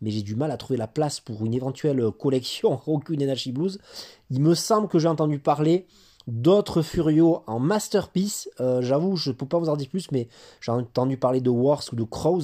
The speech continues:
qui devaient revenir chez Pika, ce serait, euh, magnifique. Mais il faut de la place. En tout cas, il y avait des ex-libris dans les trois premiers.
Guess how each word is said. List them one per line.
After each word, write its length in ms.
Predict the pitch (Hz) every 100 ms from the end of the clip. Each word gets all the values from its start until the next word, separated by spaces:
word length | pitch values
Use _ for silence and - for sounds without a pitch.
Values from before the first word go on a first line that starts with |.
| 120
qui 100 | 120
devaient 160 | 113
revenir 320 | 113 131 143
chez 160 | - 110
Pika, 500 | - 175 165 165 156
ce 140 | 156
serait, 240 | 113 - 120
euh, 140 | 104
magnifique. 580 | 101 147 139 120 156 - - - - -
Mais 100 | 123
il 80 | 143
faut 160 | 226
de 60 | 190
la 100 | 160
place. 400 | 151 170 - - _ _ _
En 100 | 143
tout 160 | 151 156
cas, 160 | 175 196
il 40 |
y 40 |
avait 160 | 151 156
des 180 | 151 139
ex-libris 460 | 156 - 147 160
dans 120 | 151 120
les 100 | 110
trois 260 | - 165
premiers. 460 | - 156 139 147